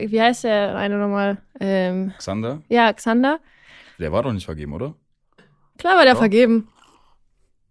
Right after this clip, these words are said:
Speaker 1: Die kam noch
Speaker 2: Ich fand
Speaker 1: dran.
Speaker 2: den ganz komisch.
Speaker 1: Ja, aber
Speaker 2: Aber
Speaker 1: weißt du, du, du siehst da halt wirklich, wie krass Leute lügen.
Speaker 2: Weißt du, was ich den Unterschied fand bei der Staffel? Also wie gesagt, ich hab nur ein paar Ausschnitte gesehen.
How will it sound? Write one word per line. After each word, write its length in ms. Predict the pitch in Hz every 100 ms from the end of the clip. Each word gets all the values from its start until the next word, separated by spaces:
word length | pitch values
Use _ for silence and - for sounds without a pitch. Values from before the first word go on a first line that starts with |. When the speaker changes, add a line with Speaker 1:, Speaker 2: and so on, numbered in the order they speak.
| _ -
Speaker 1:
Die 240 | 240 233
kam 220 | 254 262
noch 100 | 262 240
Speaker 2:
Ich 160 | 240 233
fand 100 | 220
Speaker 1:
dran. 100 | 220
Speaker 2:
den 40 |
ganz 200 | 98 95
komisch. 440 | - 98 87 - - _ _
Speaker 1:
Ja, 200 | 240 269
aber 140 | - 269
Speaker 2:
Aber 120 | 262
Speaker 1:
weißt 160 | 302
du, 40 | 269
du, 100 | 277
du 160 | 269
siehst 400 | 247 254 339 453
da 80 | 339
halt 200 | 294 262
wirklich, 400 | 302 349 330 -
wie 160 | 277 -
krass 440 | - 294 285 -
Leute 380 | 254 269 285 277
lügen. 480 | 262 269 294 294 349 - -
Speaker 2:
Weißt 200 | - 117
du, 40 | 127
was 100 | 113
ich 80 |
den 140 | 120 113
Unterschied 480 | 127 127 - 107 -
fand 220 | 107 98
bei 120 | 98
der 200 | 92 98
Staffel? 480 | 104 110 104 110 110
Also 240 | 92 98
wie 80 | 101
gesagt, 260 | 104 107 98
ich 80 | 107
hab 120 | 104
nur 80 | 110
ein 60 |
paar 140 | 107 98
Ausschnitte 400 | 98 - 90 82
gesehen. 440 | 78 73 69 69